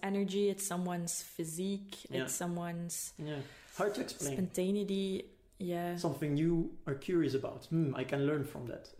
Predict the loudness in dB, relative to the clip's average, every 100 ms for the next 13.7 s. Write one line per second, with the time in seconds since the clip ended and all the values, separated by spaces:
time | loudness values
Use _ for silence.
0 | 0 0 0 -2 -2 2 2 4 2 0
1 | -6 -20 -20 -20 _ -20 -18 -2 0 2
2 | 2 2 0 -2 0 -2 0 -6 -6 -10
3 | -20 _ _ -4 0 0 0 -2 0 0
4 | 2 4 4 0 -2 -18 -20 -10 2 4
5 | 4 2 0 -2 0 -4 -4 0 2 2
6 | 0 0 0 2 2 0 -6 -20 _ _
7 | _ -2 0 2 2 0 0 0 2 4
8 | 4 2 0 0 0 0 -2 -2 2 2
9 | 0 -4 -12 -12 -2 0 0 -2 0 2
10 | 4 2 2 2 2 2 0 0 0 0
11 | -2 -14 0 0 2 0 0 2 2 4
12 | 0 0 -2 0 0 2 0 2 2 2
13 | 0 0 0 2 4 4 4